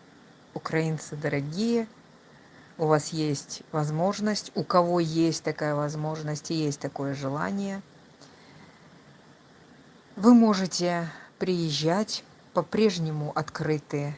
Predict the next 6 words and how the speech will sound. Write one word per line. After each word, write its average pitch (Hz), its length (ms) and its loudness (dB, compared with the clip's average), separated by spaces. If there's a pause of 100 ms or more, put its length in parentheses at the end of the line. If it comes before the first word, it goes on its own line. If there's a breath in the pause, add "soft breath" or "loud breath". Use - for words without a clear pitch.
для 156 260 -2
вас 139 440 -2 (840)
гостеприимно 151 1120 -4 (1400)
двери 170 720 0 (2250 loud breath)
во 180 160 4
Франции. 175 800 0